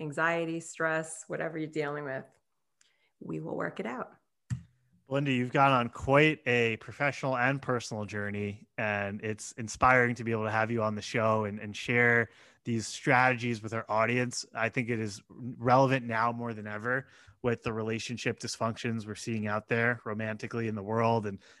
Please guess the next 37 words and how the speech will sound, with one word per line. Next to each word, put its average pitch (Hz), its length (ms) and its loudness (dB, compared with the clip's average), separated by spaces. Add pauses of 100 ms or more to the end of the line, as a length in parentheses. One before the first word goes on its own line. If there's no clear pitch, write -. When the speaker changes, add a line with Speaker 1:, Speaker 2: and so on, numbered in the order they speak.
Speaker 2:
as 113 160 -4
our 107 100 -4
economy 117 680 2
and 101 200 -6
career 117 380 2
and 107 140 0
the - 20 -4
globe 107 260 -2
is 104 120 -6
evolving. 113 600 -2 (440)
So, 113 440 0
um, 101 420 -2 (100)
this 123 140 -2
is 113 180 -8 (120)
obviously 131 380 6
a 120 40 2
topic 117 300 2
I'm 113 160 0
very 113 220 -4
passionate 110 480 -4
about, 135 400 2
and 104 240 -6 (340)
you've 120 460 -2 (300)
put 139 120 4
in 123 100 6
a 110 100 2
lot 117 260 4
of 143 80 4
hard 143 220 6
work 127 420 0
behind 117 340 0
the 110 60 -6
scenes 113 440 -4
to - 100 -14
make 110 180 -4
this - 160 -10
happen. 139 500 0